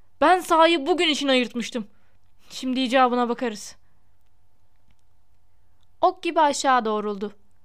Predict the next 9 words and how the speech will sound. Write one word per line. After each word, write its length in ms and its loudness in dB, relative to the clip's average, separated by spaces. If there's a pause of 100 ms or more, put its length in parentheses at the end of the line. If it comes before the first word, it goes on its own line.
(140)
Öfkelendiği 680 0
için 300 -8
gereğinden 560 2
daha 200 4
sert 380 -4
indi. 280 -10 (440)
Birazcık 420 0
sendeledi. 640 -4 (640)
Harry, 440 -2